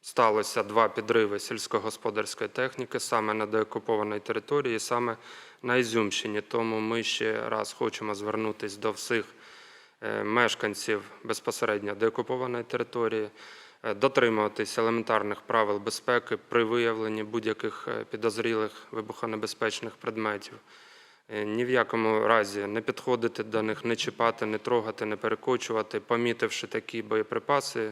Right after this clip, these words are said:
відразу тією ж стежкою, якою ви прийшли, повернутись назад і лише після цього зателефонувати за номером сто один або сто два. Е, також хочемо звернутись до всіх мешканців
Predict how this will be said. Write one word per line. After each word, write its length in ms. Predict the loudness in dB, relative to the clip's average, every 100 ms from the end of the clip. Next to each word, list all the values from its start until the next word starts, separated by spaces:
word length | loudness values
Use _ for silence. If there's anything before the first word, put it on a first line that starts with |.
| -6
відразу 580 | -2 4 4 4 -2 -8 -14 _
тією 400 | -4 0 2 2
ж 80 | 0
стежкою, 480 | -4 -4 -4 -4 -4
якою 320 | -2 0 0
ви 120 | -2
прийшли, 400 | -4 -6 -2 -2
повернутись 680 | 0 0 0 0 -4 -6 -8
назад 440 | -6 0 0 0 -6 -20 -20 -20 -20 -12
і 240 | -6 -6 -6 -6
лише 380 | -4 -2 -2
після 300 | -2 -4 -4
цього 340 | -4 -4 -2 -2
зателефонувати 840 | -2 -2 -4 -4 -6 -4 -4 -6
за 160 | -6 -4
номером 420 | -4 -2 -2 -2
сто 240 | -4 -2 -2
один 360 | 0 -2 -2 -6
або 320 | -8 -4 -4
сто 300 | -4 -2 -2
два. 360 | 0 2 2 0 -16 -20 -20 -20 -20 -20 _ -6
Е, 220 | -2 -2
також 440 | 2 2 4 0
хочемо 380 | 2 2 4 2
звернутись 580 | 4 2 4 0 -2 0
до 140 | 2
всіх 480 | 0 0 -2 -2 -6 -8
мешканців 720 | -4 -2 -2 -4 -4 -4 -4